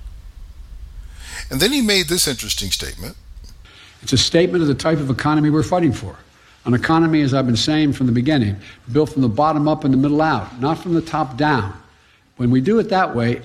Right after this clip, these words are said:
Speaker 2: everybody does well. Everybody wins. Even though we created a record number of jobs, we know, I know, that this job is not finished. We need to do more to get prices under control. Putin's invasion of Ukraine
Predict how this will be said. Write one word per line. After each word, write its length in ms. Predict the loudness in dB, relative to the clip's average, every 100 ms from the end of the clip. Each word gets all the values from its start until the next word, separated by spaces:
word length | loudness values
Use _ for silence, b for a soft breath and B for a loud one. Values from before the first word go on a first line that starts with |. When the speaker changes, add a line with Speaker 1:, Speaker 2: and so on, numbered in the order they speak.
| -2
Speaker 2:
everybody 760 | -2 -2 0 0 2 0 0
does 320 | 0 -2 -4 -6
well. 220 | -14 -12 -2
Everybody 680 | 0 0 0 0 0 -2
wins. 480 | -4 -4 -8 -14 -18 -20 b b b b b b
Even 220 | 2 2
though 120 | 4
we 140 | 2 0
created 340 | 0 0 0
a 40 | 0
record 280 | 0 0
number 220 | 2 2 0
of 100 | 0
jobs, 360 | 0 0 -2
we 120 | 0
know, 300 | 2 2 0
I 160 | 0 2
know, 320 | 0 -2 -6 -12 -20 b b b -6
that 160 | -4
this 160 | -2 -4
job 340 | -2 0 0
is 100 | -2
not 200 | -2 -4
finished. 480 | -4 -4 -4 -6 -16 _ b b b
We 80 | 0
need 180 | 2 2
to 80 | 2
do 120 | 2
more 220 | 2 2
to 60 | 0
get 200 | -2 -2
prices 320 | -2 0 2
under 180 | 2 2
control. 520 | -2 -2 0 0 -4 -14 _ b b b b -2
Putin's 300 | 0 2 2
invasion 580 | 2 4 2 2 2 0
of 140 | 2
Ukraine 600 | 0 0 0 0 -2 -6